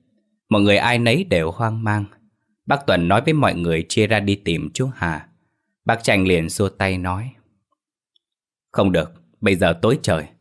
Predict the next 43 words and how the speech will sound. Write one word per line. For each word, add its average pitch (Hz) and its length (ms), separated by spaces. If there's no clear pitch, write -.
tìm 87 180
làm 85 140
sao 107 180
được 87 160
mà 80 80
tìm. 80 360
Mà - 100
biết - 220
tìm 90 160
ở 78 100
đâu. 92 200
Không 101 260
thể 87 100
đánh 110 240
đổi 85 160
sự - 160
an 104 200
toàn 80 220
của 90 100
tất - 320
cả 82 320
để 82 220
tìm 80 140
lấy 104 120
một 143 200
người 82 200
được." 80 300
Bác 127 220
Tuần 95 220
nghe 104 120
vậy 92 320
thì 82 80
thất - 340
vọng, 90 400
liền 85 320
bước 143 200
vào 85 200
ngồi 80 200
xuống 107 260
cạnh 87 220
ông 90 200
Bể, 107 280
nói: 95 320